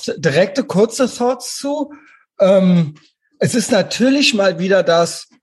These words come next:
du musst ein Ziel haben im Leben. Er hat ein Ziel, er hat sein Studium, er hat seine, äh, ne, er, er hat halt Sachen, die er machen möchte und die er gut hinkriegen möchte. Also das wird ihm auch helfen. Also es sind nicht nur wir.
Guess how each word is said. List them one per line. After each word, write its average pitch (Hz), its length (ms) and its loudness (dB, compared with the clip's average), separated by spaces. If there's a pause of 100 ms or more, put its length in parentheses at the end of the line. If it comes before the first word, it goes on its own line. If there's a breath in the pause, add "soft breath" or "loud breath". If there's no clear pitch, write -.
(240)
du 160 80 -4
musst 175 280 -2
ein 208 140 -2
Ziel 262 460 0
haben 143 240 0
im 127 140 -2
Leben. 123 260 -2
Er 156 240 -2
hat 240 180 0
ein 233 80 2
Ziel, 139 280 -2
er 139 200 0
hat 175 160 -2
sein 151 180 0
Studium, 220 600 0
er 156 180 -4
hat 165 160 -4
seine, 156 400 -2
äh, 143 360 -2 (200 loud breath)
ne, 202 120 0
er, 208 340 2 (100)
er 185 120 0
hat 226 120 -2
halt 226 180 0
Sachen, 226 260 -2
die 214 100 0
er 185 100 0
machen 220 320 -2
möchte 147 320 -6
und 170 80 -8
die 165 80 0
er 160 80 2
gut 196 220 -4
hinkriegen 185 440 -4
möchte. - 400 -6 (380 loud breath)
Also 151 180 0
das 175 220 0
wird 226 160 2
ihm 180 140 0
auch 196 280 2
helfen. 190 420 2
Also 143 600 2
es 160 200 -2
sind 208 220 -2
nicht - 280 -2
nur 175 360 2
wir. 175 380 -2